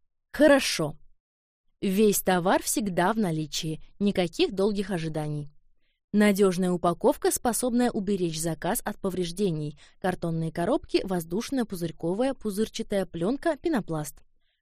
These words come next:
Быстрая доставка от двух дней, зависит от региона.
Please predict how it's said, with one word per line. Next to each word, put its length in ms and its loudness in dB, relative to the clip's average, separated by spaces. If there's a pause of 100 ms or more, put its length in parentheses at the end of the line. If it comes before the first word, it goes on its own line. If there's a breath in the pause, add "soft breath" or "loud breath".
(120)
Быстрая 500 4
доставка 500 0
от 200 -2
двух 300 -2
дней, 300 0 (180)
зависит 540 -4
от 140 -6
региона. 500 -4